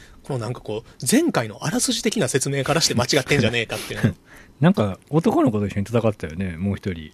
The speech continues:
Speaker 1: あ、そうそうそう。言ったらあの、普通の映画でいうヒロインに当たるのが、
Speaker 2: うん、まあ、そうやな。
Speaker 1: 内気な男の子っていうね。
Speaker 2: うんうんうん。
Speaker 1: その男の子を守るためにエノラ・ホームズは勇敢に戦うっていう感じなんやけど。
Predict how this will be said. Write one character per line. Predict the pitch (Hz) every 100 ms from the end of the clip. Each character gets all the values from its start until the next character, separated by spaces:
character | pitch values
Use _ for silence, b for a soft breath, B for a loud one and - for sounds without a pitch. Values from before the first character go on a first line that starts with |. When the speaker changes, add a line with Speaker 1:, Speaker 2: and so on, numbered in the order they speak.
| -
Speaker 1:
あ、 | 202
そ | 165
う |
そ | 156 113
う |
そ | - 104 -
う。 |
言 | 175
っ | -
た | 107
ら | 107
あ | 104
の、 | 104 107 B B B
普 | - 214
通 | - 262 294
の | 269
映 | 277 277
画 | 277
で | 269
い | 247
う | 254
ヒ | - 196
ロ | 311 349
イ | 185
ン | 127
に | 113 -
当 | 135
た | 127
る | 151
の | 127
が、 | 123
Speaker 2:
う |
ん、 |
ま | 120 113
あ、 | -
そ | 127
う |
や | 90
な。 | 107 104
Speaker 1:
内 | 135 - 143
気 | 214
な |
男 | 113 120 120
の | 123 110
子 |
っ |
て | 90
い |
う |
ね。 | 101
Speaker 2:
う |
ん |
う | 98
ん |
う |
ん。 |
Speaker 1:
そ | 85 170
の | 95
男 | - 330 330
の | 277
子 | 139
を |
守 | 120 214 311
る | 381
た | 381 339
め | 349
に | 302 -
エ | 135
ノ | 120
ラ・ |
ホ | 147
ー | 123
ム | 101
ズ |
は | 185
勇 | 120
敢 | 110 110
に | 104
戦 | 107 104
う | 131
っ |
て | -
い | 104
う |
感 | 107 101
じ | 107
な |
ん |
や | 110
け | 113
ど。 | 113